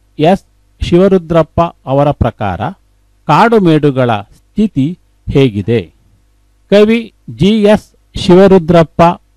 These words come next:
ಅವರ ಪ್ರಕಾರ ಕಾಡುಮೇಡುಗಳು ಬರಡಾಗಿವೆ. ಹದಿನಾರನೆಯ ಪ್ರಶ್ನೆ, ಕವಿ ಕುವೆಂಪು ಅವರಿಗೆ ಹುಲ್ಲು ಹಾಸು ಯಾವ ರೀತಿ ಕಂಡಿತು?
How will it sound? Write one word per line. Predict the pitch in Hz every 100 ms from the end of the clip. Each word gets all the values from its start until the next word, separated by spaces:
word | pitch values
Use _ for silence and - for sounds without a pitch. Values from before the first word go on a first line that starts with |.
| 139
ಅವರ | 139 139
ಪ್ರಕಾರ | 135 117 - 107 87 127 - _ _ _ _ _ -
ಕಾಡುಮೇಡುಗಳು | 156 226 226 151 120 107 131 156 123 - _ _ -
ಬರಡಾಗಿವೆ. | 135 160 135 110 92 92 107 85 _ _ _ _ _ _ _ _ _ _ _ _ _ _ _ _ _ -
ಹದಿನಾರನೆಯ | 185 254 233 165 160 151 143 113 - _ _ -
ಪ್ರಶ್ನೆ, | 123 - 117 202 _ _ _ _ _ _ _ _ -
ಕವಿ | 196 240 247 - _ -
ಕುವೆಂಪು | 185 214 233 - 247 214 - _ _ -
ಅವರಿಗೆ | 139 117 110 98 139 196 _ _ -
ಹುಲ್ಲು | 180 208 247 233 - _
ಹಾಸು | 131 127 - 123 - _ -
ಯಾವ | 131 156 226 196
ರೀತಿ | 135 113 220
ಕಂಡಿತು? | - 110 98 - 117 95